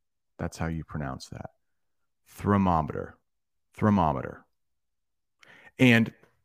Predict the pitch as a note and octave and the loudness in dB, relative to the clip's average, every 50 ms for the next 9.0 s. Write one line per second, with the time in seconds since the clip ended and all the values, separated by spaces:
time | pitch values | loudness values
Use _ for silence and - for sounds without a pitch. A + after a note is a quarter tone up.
0 | _ _ _ _ - G3 G#3 G#3 D3+ G#2 F#2 E2 - - - _ - G2 A#2 D#3+ | _ _ _ _ 0 2 4 6 6 6 6 4 2 -2 -8 _ -4 0 2 4
1 | F3 A2+ E2 D2+ D2 D2 F#2 - _ _ _ _ _ _ _ _ _ _ _ _ | 4 4 4 2 0 -4 -10 -16 _ _ _ _ _ _ _ _ _ _ _ _
2 | _ _ _ _ _ _ - G2 - - G#2+ G#2 G2+ G2 F2+ E2 F#2 G#2+ A#2 A2 | _ _ _ _ _ _ -8 -6 -4 -4 -4 -4 -2 -4 -4 -2 -2 0 -2 -2
3 | - - - D#2+ B1 - - - _ _ _ _ _ _ _ - - - - - | -2 -4 -4 -4 -4 -4 -8 -18 _ _ _ _ _ _ _ -20 -20 -8 -4 -2
4 | G#2+ G#2+ G#2+ G2 F2 D#2 D2 C#2+ C#2 - _ _ _ _ _ _ _ _ _ _ | 0 0 2 0 0 -2 -4 -6 -10 -12 _ _ _ _ _ _ _ _ _ _
5 | _ - A#2 B2 B2 A2 G2 A2 A2+ A2+ A2 G2+ - E2+ - - - F2 F#2+ - | _ 0 2 4 4 2 2 0 0 0 0 -2 -4 -8 -12 -10 -8 -8 -8 -8
6 | F2 D2+ D#2+ D#2+ - - C#2+ C2+ - - - _ _ _ - E2 E2 D#2+ F2 F2+ | -8 -8 -8 -8 -6 -6 -8 -8 -8 -10 -14 _ _ _ -12 -10 -8 -6 -6 -6
7 | E2 D2 C2+ - _ _ _ _ _ _ - - - - - - - _ _ - | -6 -8 -10 -12 _ _ _ _ _ _ -20 -20 -20 -20 -20 -20 -20 _ _ 2
8 | C3 C3+ C#3+ E3 F#3 F#3 E3+ D3 C#3 A#2 - B2+ A#2 G#2 - E2 D2+ - - - | 4 6 6 6 6 6 6 4 2 0 2 2 0 0 0 -4 -6 -8 -12 -18